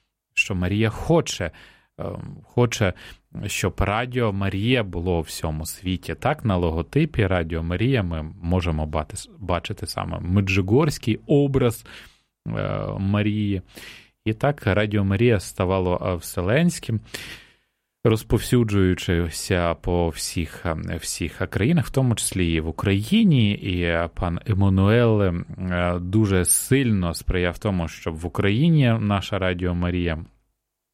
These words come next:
з'явилося. Була у нас проблема на митниці в восьмому-дев'ятому році, коли довго не могли розмитню-, е, розмитнити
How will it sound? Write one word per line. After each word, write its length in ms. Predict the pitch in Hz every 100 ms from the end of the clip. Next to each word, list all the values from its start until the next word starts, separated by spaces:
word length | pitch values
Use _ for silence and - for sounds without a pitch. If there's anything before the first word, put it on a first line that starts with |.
| -
з'явилося. 640 | 95 87 101 156 123 -
Була 280 | 82 87 90
у 60 | 82
нас 220 | 80 -
проблема 480 | - 82 87 80 80
на 120 | 85
митниці 580 | 104 156 - 120 - 95
в 80 | 85
восьмому-дев'ятому 1080 | 98 95 - 85 82 85 87 82 92 87
році, 320 | 95 123 -
коли 240 | - 95 82
довго 400 | 82 104 92 82
не 120 | 85
могли 460 | 87 87 85 90 92
розмитню-, 1000 | 113 120 104 104 110 104 98 98 98 92
е, 40 | 92
розмитнити 720 | 95 92 101 - 90 80 85